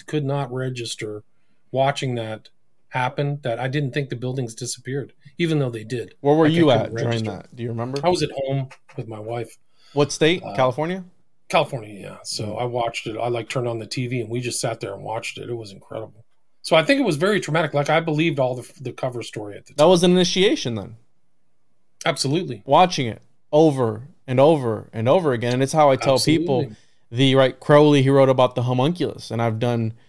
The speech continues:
Speaker 2: research on the homunculus extensively. And when, and egregores, right, and these, the ley lines and these, these tur-, currents along the world. Well,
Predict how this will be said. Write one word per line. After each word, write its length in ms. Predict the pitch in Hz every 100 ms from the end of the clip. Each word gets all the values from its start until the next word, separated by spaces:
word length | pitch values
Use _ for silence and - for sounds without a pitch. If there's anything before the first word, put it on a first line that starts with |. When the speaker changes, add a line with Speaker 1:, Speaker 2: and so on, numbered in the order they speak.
| _ _
Speaker 2:
research 460 | 131 135 - 135 -
on 100 | 143
the 120 | 139
homunculus 720 | 135 131 135 127 127 123 117
extensively. 840 | 110 - 135 151 151 123 123 117 117 _ _ _
And 540 | - 131 131 127 123 117 _ _ _
when, 280 | - 131 131
and 280 | 143 139 -
egregores, 640 | 151 190 175 127 110 82 110
right, 200 | 120 113
and 160 | 117
these, 220 | 113 110
the 300 | 113 - 113
ley 260 | 117 123 143
lines 460 | 135 123 117 110 107
and 80 |
these, 260 | 110 107 101
these 580 | - 117 113 107 117 - - -
tur-, 320 | - 123 123
currents 400 | 120 - 127 123
along 260 | 127 123 120
the 60 | 110
world. 500 | 110 139 156 131 117 _ _ _ -
Well, 580 | 131 139 135 131 -